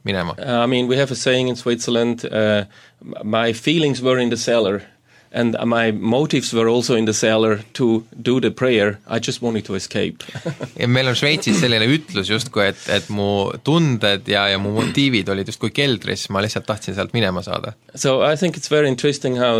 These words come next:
Speaker 2: God took me serious. He heard my demotivated prayer. I had no expectations. I did not know what I do, but he heard it.
Speaker 1: Ja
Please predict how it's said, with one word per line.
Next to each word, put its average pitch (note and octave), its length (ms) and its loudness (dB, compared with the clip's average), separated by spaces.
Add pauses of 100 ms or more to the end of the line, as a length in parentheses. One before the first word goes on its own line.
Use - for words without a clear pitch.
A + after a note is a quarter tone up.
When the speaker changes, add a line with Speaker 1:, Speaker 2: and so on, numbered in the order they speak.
(140)
Speaker 2:
God C3+ 480 0
took C3 240 -2
me A2 360 2
serious. C3 600 -2
He C3 240 2
heard C3+ 160 2
my A#2+ 400 2 (600)
demotivated C3+ 720 2
prayer. C3 460 2
I B2 100 0
had A2 100 0
no C3 200 0
expectations. C3 800 -6
I A#2 100 2
did B2+ 160 0
not C3 140 0
know B2+ 120 2
what A#2+ 200 2
I A2 100 4
do, A2 320 0 (180)
but C3 160 -6
he B2+ 80 0
heard B2+ 220 2
it. A#2+ 160 -8 (360)
Speaker 1:
Ja G#2+ 400 2